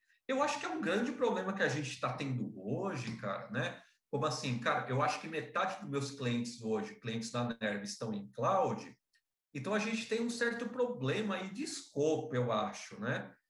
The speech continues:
Por exemplo, chega um cliente pra mim e fala, "Ai, cara, qual que é a rede pública desse servidor?" E como eu tenho acesso, eu vou lá e olho, et cetera. "Ai, cara, muda o I P da rede pública desse servidor pra essa V P N C."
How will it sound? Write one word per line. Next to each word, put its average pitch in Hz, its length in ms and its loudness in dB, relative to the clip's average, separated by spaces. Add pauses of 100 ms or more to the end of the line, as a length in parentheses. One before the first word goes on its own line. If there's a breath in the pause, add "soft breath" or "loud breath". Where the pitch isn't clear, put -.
(180)
Por 202 120 4
exemplo, 135 460 2
chega 226 280 2
um 233 120 4
cliente 202 280 2
pra 175 160 0
mim 202 120 2
e 208 40 2
fala, 208 340 4
"Ai, 214 200 4
cara, 131 420 0 (360)
qual 262 240 8
que 254 100 2
é 240 60 6
a 220 80 6
rede 196 320 2 (100)
pública 220 500 0
desse 190 280 -2
servidor?" 143 680 0 (840)
E - 120 -4
como 170 240 4
eu 127 140 4
tenho 135 180 2
acesso, 190 720 4
eu 143 80 0
vou 135 120 4
lá 127 180 6
e 135 140 4
olho, 156 380 2
et - 140 -8
cetera. 123 420 -2 (320)
"Ai, 269 340 4
cara, 156 320 4
muda 262 320 6
o 208 60 4
I - 220 -2
P 202 280 2
da 185 160 2
rede 156 260 -2
pública 170 380 -6
desse 147 280 -4
servidor 143 600 0
pra 156 200 0
essa - 260 0
V 185 120 -4
P - 180 -8
N 214 180 -2
C." - 600 -6